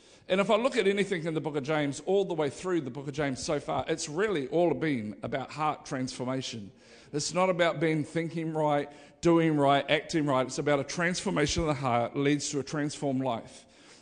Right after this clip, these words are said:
A right heart leads to right actions, right words, right everything. It's always the heart with James.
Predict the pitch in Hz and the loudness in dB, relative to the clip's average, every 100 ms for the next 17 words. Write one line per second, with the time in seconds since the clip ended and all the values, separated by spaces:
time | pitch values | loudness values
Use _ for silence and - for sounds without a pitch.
0 | - 143 151 170 165 151 151 147 - 135 | -2 2 4 4 4 4 4 4 2 0
1 | 131 - 135 127 139 135 127 - 143 143 | 0 0 2 6 6 4 2 -4 -4 -4
2 | 143 92 127 135 135 127 123 120 - 110 | -6 -2 0 0 0 0 0 -2 -6 -6
3 | 127 135 135 127 107 - - - 143 - | -4 -2 -2 -4 -8 -12 -20 -8 -6 -2
4 | 190 220 196 170 165 165 - - - - | 2 4 4 4 2 0 -8 -18 -20 -20
5 | _ - 131 - - 208 202 180 - 123 | _ -4 -4 -6 -6 -2 -2 -2 -6 -8
6 | 98 123 107 104 117 143 - | -8 -8 -8 -8 -12 -14 -18